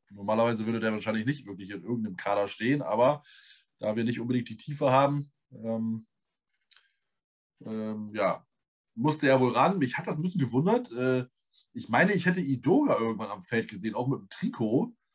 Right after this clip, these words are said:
Äh, irgendjemand, ich glaub, Heiko war es, meinte, dass er noch auf I R wäre, aber ich wüsste nicht, warum er da ein Trikot anhatte. Und ich meine, er sah auch aus, als ob er in Pants wäre oder so.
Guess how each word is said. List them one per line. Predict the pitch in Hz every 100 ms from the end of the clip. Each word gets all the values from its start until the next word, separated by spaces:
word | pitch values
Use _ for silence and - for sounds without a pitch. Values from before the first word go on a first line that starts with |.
| _ _ -
Äh, | 110 113 113 113
irgendjemand, | 120 127 151 156 135
ich |
glaub, | 131 123
Heiko | 147 170 156
war | 156
es, | 135
meinte, | 147 143
dass | 143
er | 143
noch | 131
auf | 117
I | 95 110
R | - 185 170
wäre, | 98 92
aber |
ich | 92
wüsste | 127 123
nicht, | 117
warum | 117 123
er | 110
da |
ein | 104
Trikot | 90 - - 90
anhatte. | 92 98 95 135 - _ - -
Und | 107
ich | 98
meine, | 110 156
er | 160
sah | 135 143
auch | 139
aus, | 123 143
als | 131
ob | 135
er | 123
in | 107
Pants | - 233 - -
wäre | 92 90
oder | 92
so. | 87 113 -